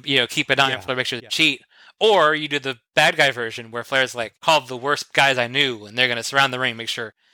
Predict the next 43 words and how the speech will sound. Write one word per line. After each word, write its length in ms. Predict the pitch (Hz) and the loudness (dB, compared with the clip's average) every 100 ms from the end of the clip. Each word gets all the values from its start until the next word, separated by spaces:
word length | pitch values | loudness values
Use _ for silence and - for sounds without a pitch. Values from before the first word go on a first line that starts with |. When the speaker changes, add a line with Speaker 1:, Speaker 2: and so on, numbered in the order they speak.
| _ _ | _ _
Speaker 1:
Savage 300 | - 147 - | 0 2 2
can't 200 | 139 117 | -2 0
run 100 | 147 | 2
away 160 | 147 139 | 2 0
from 140 | 127 | -2
this 100 | 117 | -8
fight," 280 | - 147 104 | 0 0 0
you 120 | 107 | -6
know. 260 | 104 92 92 _ _ _ _ _ - | -14 -18 -20 _ _ _ _ _ 0
Speaker 2:
Yeah, 320 | 139 104 95 156 | 2 2 -2 -4
they 340 | 123 113 104 _ _ _ - | 0 0 -2 _ _ _ -4
had 320 | 147 135 120 _ _ _ | 0 0 -2 _ _ _
plenty 260 | - 170 143 | 0 2 4
of 100 | 123 | 4
opportunity 880 | 120 120 - 127 107 104 95 82 _ - | 2 2 2 2 2 2 0 -4 _ -2
to 400 | 127 110 98 110 - | 2 2 0 -6 -4
tell 180 | 131 120 | -2 2
you 200 | 107 101 | 2 2
why 200 | 110 104 | 4 4
the 100 | 98 | 4
heck 180 | 107 | 2
there's 160 | 120 104 | 2 2
a 80 | 104 | 2
whole 140 | 113 | 2
bunch 200 | 104 98 | 2 0
of 80 | 101 | 0
other 180 | 104 98 | 0 0
people 300 | 117 - 95 | 0 0 -2
there 240 | 95 90 | -2 -2
and 180 | 107 98 | -2 -2
just 180 | 98 - | -2 0
didn't. 380 | 104 90 104 - _ _ _ _ _ _ _ | 0 0 -6 -12 _ _ _ _ _ _ _
Speaker 1:
I 60 | 147 | -2
wonder 240 | 147 233 | 2 2
if 80 | 202 | 2
they're, 180 | 175 165 | 2 2
in 280 | 156 139 143 | 2 0 0
this 120 | 165 - | -4 -4
storyline, 460 | 165 165 165 131 123 | 0 2 4 2 -2
if 80 | |
they're 140 | - 156 | -2 0
getting 240 | 175 117 | 0 -2
paid. 480 | - 156 110 95 | -2 0 0 -4